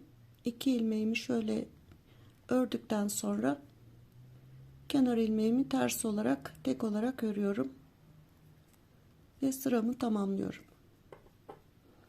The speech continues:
Şimdi yine örgümü çevirip ön yüzünde modeli yapmaya başlıyoruz. Model ilerledikçe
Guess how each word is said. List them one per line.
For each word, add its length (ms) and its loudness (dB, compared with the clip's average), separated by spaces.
Şimdi 340 0
yine 260 2
örgümü 640 0
çevirip 440 0
ön 220 6
yüzünde 520 2
modeli 320 2
yapmaya 440 2
başlıyoruz. 640 -2
Model 400 4
ilerledikçe 920 2